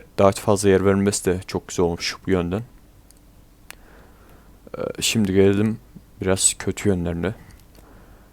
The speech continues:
Kötü yönlerine iki dövüş sahneleri arkadaşlar. Dövüş sahneleri,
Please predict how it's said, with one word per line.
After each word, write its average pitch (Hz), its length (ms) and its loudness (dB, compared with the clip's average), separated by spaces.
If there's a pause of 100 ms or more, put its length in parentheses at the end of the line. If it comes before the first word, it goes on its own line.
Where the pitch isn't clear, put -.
(480)
Kötü 104 280 0
yönlerine 113 400 2
iki 110 220 -6
dövüş 101 200 4
sahneleri 85 520 0
arkadaşlar. 82 680 -4
Dövüş 95 180 6
sahneleri, 101 600 4